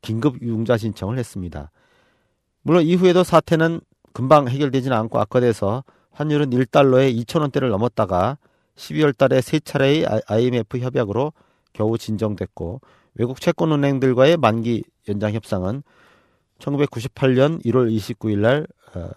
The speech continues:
타결되었습니다. 이제 국가 부도는 결국 면했지만 외채를 상환하기 위한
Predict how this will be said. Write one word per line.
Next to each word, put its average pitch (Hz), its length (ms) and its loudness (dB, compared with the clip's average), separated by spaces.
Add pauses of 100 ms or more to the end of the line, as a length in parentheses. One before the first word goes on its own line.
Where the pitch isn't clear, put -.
(200)
타결되었습니다. 104 880 -6
이제 110 180 -2
국가 147 320 0
부도는 139 400 0
결국 120 240 -2
면했지만 101 680 -4 (520)
외채를 143 440 0
상환하기 135 520 0
위한 123 300 0